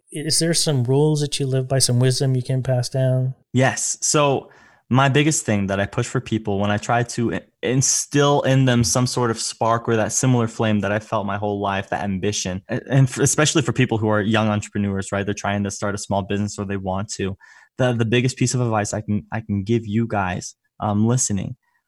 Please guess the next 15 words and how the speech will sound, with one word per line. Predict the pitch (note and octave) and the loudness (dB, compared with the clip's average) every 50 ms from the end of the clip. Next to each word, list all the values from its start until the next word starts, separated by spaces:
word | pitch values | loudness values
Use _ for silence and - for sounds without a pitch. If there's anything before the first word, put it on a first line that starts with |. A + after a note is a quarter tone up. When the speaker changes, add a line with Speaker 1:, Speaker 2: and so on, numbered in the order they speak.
| _ _ _ - | _ _ _ -6
Speaker 2:
um, | A2 G#2 G2 - - - - - - _ _ _ | -4 -4 -4 -4 -6 -8 -10 -12 -18 _ _ _
is | - A#2 A2 G#2 | -4 -2 -2 0
that | A2 F#2+ D#2+ - | -2 -2 -4 -4
pure | - - C3 C#3 C#3+ C#3+ | -4 0 2 2 2 2
positivity | C#3 - - - - B2 C3 A2+ A2+ G#2 A2 - - C3 B2 A#2 G2+ F#2+ F#2 G2+ B2 _ _ _ _ _ _ _ _ _ _ | 0 -4 -6 -4 -2 -2 -2 -2 -4 -6 -6 -4 -4 -2 -2 -2 -2 -4 -6 -8 -12 _ _ _ _ _ _ _ _ _ _
will | - G2 F#2+ | -8 -8 -8
fuel | - - - - - C3+ C#3+ C#3 C3+ C3+ B2+ B2 | -8 -12 -16 -6 -2 0 2 2 4 2 2 0
your | A2+ A2 G#2+ G#2 | 0 0 0 2
ambition | G2+ G2+ F#2 - - - - - - - - - - | 2 0 0 -2 -6 -6 -8 -8 -8 -8 -8 -8 -4
and | A2+ G#2+ G#2 | -2 0 0
it | G#2+ | 0
will | G#2+ G2+ G2 | 0 -2 -4
fuel | G2+ - - - A2 G#2+ G#2+ G2+ | -6 -6 -4 -2 0 0 0 0
miracles. | G2+ G2+ G2+ - - - G#2 G2 - - - - - - - - - - - | 0 -2 -4 -4 -6 -6 -6 -8 -8 -8 -12 -18 -20 -20 -20 -20 -20 -10 -4
Um, | - G#2 G#2 G2+ F2 D2+ A#1 - | 0 2 2 2 2 0 -2 -6